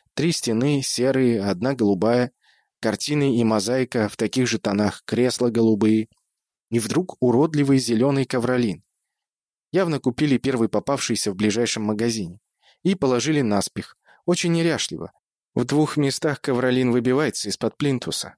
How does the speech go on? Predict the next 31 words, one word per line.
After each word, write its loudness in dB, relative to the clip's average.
Когда 0
я 0
в -6
первый 0
раз 0
зашла -2
в -6
кабинет -2
Михайлова, 2
то -2
подумала: -2
«Неужели 0
миллионеру 2
не 2
могли 2
нормально 2
ковёр -2
положить?» -2
«Это -2
когда 0
вы 2
задавали 2
вопросы 0
про -2
ремонт», 0
сообразил 0
Эльдат 0
Канц. -4
«Конечно», -2
кивнула 2
Дана. 0